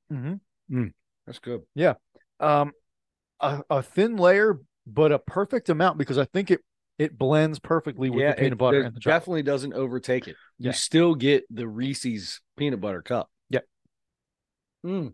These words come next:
Speaker 1: Huh.
Speaker 2: Oh, man. All right. This is delicious. So,
Speaker 1: That is nice.
Speaker 2: let me tell you.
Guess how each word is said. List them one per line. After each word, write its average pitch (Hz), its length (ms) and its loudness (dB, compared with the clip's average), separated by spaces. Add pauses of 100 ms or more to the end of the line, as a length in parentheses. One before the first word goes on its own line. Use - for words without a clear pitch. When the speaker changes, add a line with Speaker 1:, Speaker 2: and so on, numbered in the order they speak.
Speaker 1:
Huh. - 240 -12 (300)
Speaker 2:
Oh, 196 260 -2
man. 123 560 -6 (840)
All 220 100 4
right. 175 200 4 (160)
This 202 240 0
is 190 140 -4
delicious. 110 640 -6 (1300)
So, 233 380 4 (420)
Speaker 1:
That 131 140 -6
is 131 160 -8
nice. 117 240 -12 (500)
Speaker 2:
let - 300 -4
me 226 40 0
tell 156 220 0
you. 82 120 -10